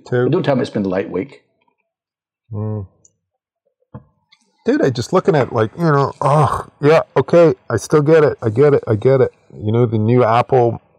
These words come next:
Speaker 1: you know, computer chip is amazing. It's gonna be wonderful. It is gonna be wonderful. It's
Speaker 2: Yeah.
Speaker 1: gonna go so much
Speaker 2: Yeah, but
Speaker 1: faster,
Speaker 2: if,
Speaker 1: like, four times faster.
Speaker 2: if you have a new Mac.
Speaker 1: But,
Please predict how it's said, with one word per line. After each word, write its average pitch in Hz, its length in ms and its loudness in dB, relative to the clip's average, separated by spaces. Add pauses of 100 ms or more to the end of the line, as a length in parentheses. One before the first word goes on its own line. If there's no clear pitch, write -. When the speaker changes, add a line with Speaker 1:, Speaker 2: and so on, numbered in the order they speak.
(280)
Speaker 1:
you 117 100 -2
know, 104 260 -2 (640)
computer 127 420 0
chip 120 300 -2
is 107 140 -4
amazing. 110 540 -2
It's - 120 -18
gonna 127 200 -2
be 107 100 -2
wonderful. 110 480 -6
It 107 180 -6
is 120 200 0
gonna 120 180 -4
be 110 80 -6
wonderful. 104 500 -4 (400)
It's - 160 -4
Speaker 2:
Yeah. - 60 -14
Speaker 1:
gonna 95 160 -8
go 90 240 -6 (880)
so - 360 -2
much 135 280 -4
Speaker 2:
Yeah, - 140 -2
but - 100 -4
Speaker 1:
faster, - 140 -4
Speaker 2:
if, 92 40 -10
Speaker 1:
like, 90 200 -12 (180)
four 131 180 2
times 110 340 -6
faster. 90 260 -8
Speaker 2:
if 139 100 -4
you 131 80 0
have 117 200 -4
a 117 60 -2
new 110 160 0
Mac. 104 300 -2
Speaker 1:
But, 104 160 -2